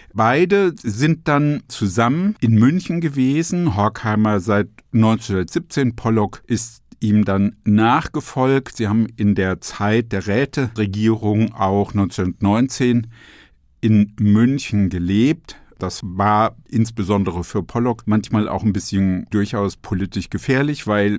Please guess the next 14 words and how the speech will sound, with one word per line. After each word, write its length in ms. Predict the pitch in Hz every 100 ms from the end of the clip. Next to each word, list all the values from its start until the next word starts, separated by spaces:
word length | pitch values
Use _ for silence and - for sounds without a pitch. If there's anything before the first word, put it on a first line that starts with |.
| -
sie 240 | 101 104 -
eng 240 | 120 143
verbunden 600 | 123 98 107 143 - 131
waren 360 | 123 120 123 135
mit 240 | 107 110
Personen, 760 | - 107 92 95 104 135 131 113
die 360 | 104 107 107 -
ganz 280 | 101 98
führend 520 | - 127 139 165 127 -
in 180 | 104
der 260 | 101 98 95 -
Räterepublik 1200 | 95 117 - 123 113 107 - 90 - 98 - - _ -
aktiv 480 | - - 107 104
waren. 320 | 101 90 80